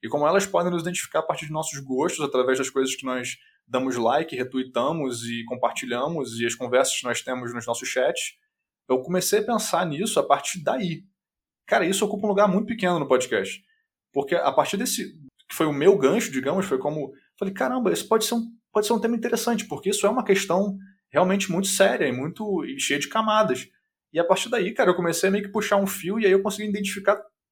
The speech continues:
tanto mais que existia por trás disso. Então, eu meio que fui entendendo, assim, ok, pra, pra, pra eu ter um podcast que,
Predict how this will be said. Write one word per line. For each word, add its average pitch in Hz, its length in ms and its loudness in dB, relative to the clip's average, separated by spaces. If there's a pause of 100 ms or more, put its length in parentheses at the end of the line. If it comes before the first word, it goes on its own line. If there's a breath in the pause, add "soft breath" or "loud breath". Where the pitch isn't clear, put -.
(140)
tanto 269 260 0
mais 214 280 2
que - 80 -4
existia 202 300 0
por 202 140 -2
trás 202 260 6
disso. 143 300 -2
Então, 170 260 -4 (240)
eu 143 160 -2
meio 160 200 0
que 170 60 -10
fui 202 160 0
entendendo, 202 460 2
assim, 156 160 -4
ok, 156 400 -4
pra, - 120 -12 (120)
pra, - 120 -10
pra - 180 2
eu 185 40 2
ter 220 100 0
um 214 100 0
podcast 147 560 2
que, 127 340 -6